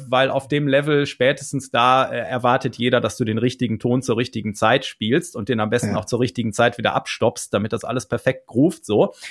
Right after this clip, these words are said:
Speaker 2: Ja.
Speaker 1: Ähm, so, und aber warum, äh, wirst du dann halt gebucht und nicht die anderen
Speaker 2: Hm.
Speaker 1: fünfundzwanzig, die das genauso gut machen könnten, so.
Speaker 2: Ja.
Speaker 1: Und dann, dann geht's eben darum, einfach ein netter Typ zu sein,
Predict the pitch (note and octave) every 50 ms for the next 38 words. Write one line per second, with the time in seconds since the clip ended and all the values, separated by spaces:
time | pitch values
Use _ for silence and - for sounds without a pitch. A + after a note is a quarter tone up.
0 | - - A2 G#2+ G#2+ A#2 A#2+ A#2+ A#2+ B2 A#2+ - - - _ - - B2 A#2+ B2+
1 | B2+ A#2+ - B2+ B2+ B2+ A#2+ B2 B2 A#2+ A#2 B2+ B2+ B2+ B2 - - A#2 A#2 A#2
2 | G#2+ G#2+ C3 A#2 A2+ - - G#2+ G#2+ - B2+ B2 - - C3+ B2+ B2 A2+ A2 A2
3 | A2 A2 - - - A2 - A#2+ A#2+ B2 A#2 - - - G#2+ B2+ B2 - - B2
4 | A2 G2 G#2+ A2+ A2+ A2 G#2 G2 - A2+ A2 A2 G#2+ G2+ G2+ - A2 A2 A2 -
5 | - G#2+ - B2 G#2+ A2 G2+ - - G#2 G#2 A2 A2+ A2+ A2 - - - - -
6 | - - - - - - G#2 G#2+ - - - G2+ - - F#2+ G2 G2+ - A2+ G#2+
7 | G2+ G#2 G2+ - G#2+ G#2+ G#2+ G2+ - - A2 G#2+ G#2 A#2 G#2+ - - A#2 G#2+ G#2
8 | G#2 G#2 A2 A2 G#2+ F#2+ F#2 G#2+ G#2 - G#2 G2 - G#2 G2+ G2 G2+ - B2 A#2+
9 | A2+ - A#2+ - - C#3+ C#3 C#3 - - B2 A2+ G#2+ A#2 A2+ A2 A2 A2 G#2+